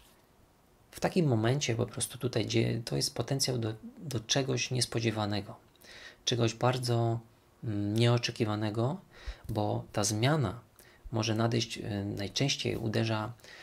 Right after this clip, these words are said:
w taki sposób, że budzi człowieka. Uran po prostu budzi to, gdzie człowiek tak naprawdę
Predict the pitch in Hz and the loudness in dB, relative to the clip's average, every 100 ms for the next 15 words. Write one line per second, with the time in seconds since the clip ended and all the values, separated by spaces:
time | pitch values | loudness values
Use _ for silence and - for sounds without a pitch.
0 | - - - 120 - 120 120 123 110 104 | -20 -8 -6 -4 -4 -4 -2 0 0 0
1 | 110 123 107 101 110 104 - - - - | 4 4 4 -2 -6 -6 -6 -8 -14 -14
2 | - - - - 113 117 117 117 120 120 | -20 -20 -4 2 4 4 0 -4 -2 -4
3 | - 113 110 113 - - - - 101 127 | -2 -2 -2 -4 -12 -20 -10 -6 4 6
4 | 131 127 131 131 143 - _ _ _ _ | 6 2 0 -2 -6 -14 _ _ _ _
5 | - 120 120 110 - 110 110 110 - 113 | 2 2 2 0 2 0 0 -2 -4 -6
6 | - 107 110 104 104 101 104 | -4 -4 0 -2 -2 -2 -2